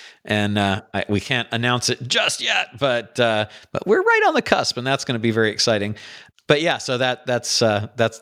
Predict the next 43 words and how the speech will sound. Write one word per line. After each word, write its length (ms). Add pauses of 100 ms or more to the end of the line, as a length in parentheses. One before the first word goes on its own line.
that's 180
gonna 140
be 80
great. 260
But 120
definitely, 340
I 80
would, 340
I 100
would, 260 (580)
I 160
would 160
be 100
careful 680
if 260
I 200
was 220
leaning 580
on 520 (480)
virtual 540
and 100
having 280
great 260
success 600
over 220
the 120
last 340
year, 200
because 260
I 80
think 200
that 200
is 200
definitely 600
changing. 400
I 60
think 160
people 220
wanna 140
get 120
out 180
and 80
about. 300